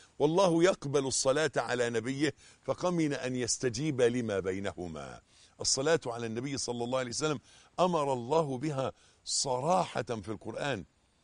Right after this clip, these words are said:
"يا أيها الذين آمنوا صلوا عليه وسلموا تسليما". وتأمل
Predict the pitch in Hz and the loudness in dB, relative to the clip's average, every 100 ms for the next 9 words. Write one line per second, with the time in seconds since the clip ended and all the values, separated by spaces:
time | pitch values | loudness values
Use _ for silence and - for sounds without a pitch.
0 | _ 110 143 147 143 123 131 135 123 110 | _ 0 0 0 -2 -4 -4 -4 -4 -4
1 | 104 127 110 101 101 110 113 85 - _ | -4 -6 -6 -6 -4 -4 -6 -8 -14 _
2 | _ _ _ _ - 156 156 120 110 95 | _ _ _ _ -6 -4 -4 -4 -6 -4
3 | 117 117 110 101 104 104 110 107 101 135 | -4 -4 -4 -4 -6 -6 -8 -8 -8 -6
4 | 123 104 - _ _ 107 - 160 170 151 | -4 -6 -10 _ _ -10 -6 -4 -2 0
5 | 135 | -2